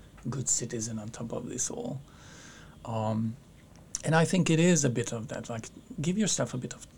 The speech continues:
time, give yourself a bit of reflection. And if you actually slow down a little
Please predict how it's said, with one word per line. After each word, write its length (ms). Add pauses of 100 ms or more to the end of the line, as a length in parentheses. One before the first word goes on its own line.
time, 340 (640)
give 160
yourself 320
a 60
bit 160
of 160
reflection. 720 (880)
And 200
if 240
you 380
actually 800
slow 400
down 240
a 40
little 440